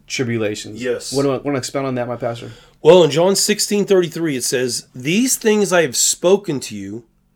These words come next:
Speaker 2: that in me you may have peace. But in the world you will have tribulation.
Speaker 1: Mm-hmm.
Speaker 2: But be of good cheer, for I have overcome the world." So we know that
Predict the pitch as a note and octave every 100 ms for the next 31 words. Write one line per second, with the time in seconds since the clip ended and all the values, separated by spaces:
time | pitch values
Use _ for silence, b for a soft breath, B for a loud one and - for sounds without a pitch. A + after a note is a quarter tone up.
0 | _ _ C3 D#3 - F#3 A#3+ G3 C#3 C3+
1 | - B2+ C#3+ D3 D3+ F3+ E3 C#4 A#3 -
2 | - - _ _ _ _ b b b b
3 | D#3+ F3+ F3+ D3+ D#3 C#4 A#3+ F3 C3+ D#3+
4 | D#3+ F3 D#3 - G#3 G#3 A#3 C4+ - A#2
5 | G2 _ _ _ - A2 G2+ B _ D3+
6 | B2+ D#3 D3 C#3+ F#3+ - D3 C#3 D3 -
7 | - C3 B2 B2 C3 B2+ C#3 C#3 D#3 A#2+
8 | - F#3 E3+ F3+ G3+ B3+ B3 F#3 F3 -
9 | C#3 D#3+